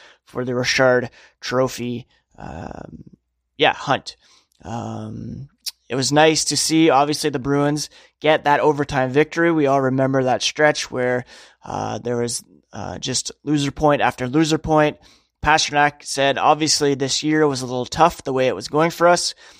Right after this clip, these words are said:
Lately, we've been good, in overtime specifically,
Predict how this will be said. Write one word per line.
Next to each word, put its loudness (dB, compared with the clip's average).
Lately, 2
we've 2
been -6
good, 4
in -4
overtime 2
specifically, 2